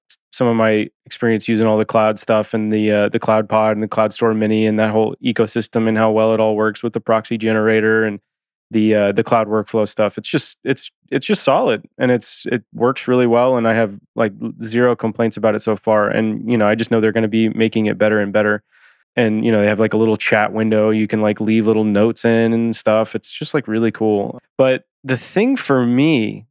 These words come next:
that is kind of blowing my mind, and I've, it's been a huge rabbit hole that I've been going down.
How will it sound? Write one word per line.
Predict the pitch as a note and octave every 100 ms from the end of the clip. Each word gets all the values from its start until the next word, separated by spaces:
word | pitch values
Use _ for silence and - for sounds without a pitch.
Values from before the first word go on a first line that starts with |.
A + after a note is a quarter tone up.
| -
that | A2+ -
is | G#2+ -
kind | - G3+
of | C#3 -
blowing | G#2+ A#2+ E3+ E3
my | C3+ A2+
mind, | G#2+ A2+ A2 G2+ G2+ G2 - -
and | A2 G#2+ G#2+
I've, | A2 G2+ - - -
it's | A2+ - - -
been | B2
a | A#2 G2 _ _
huge | C3+ D3 E3+
rabbit | A#2 B2 B2 B2
hole | A#2 A2+
that | A2+
I've | A2+
been | A2
going | A2 A2+ A2
down. | A2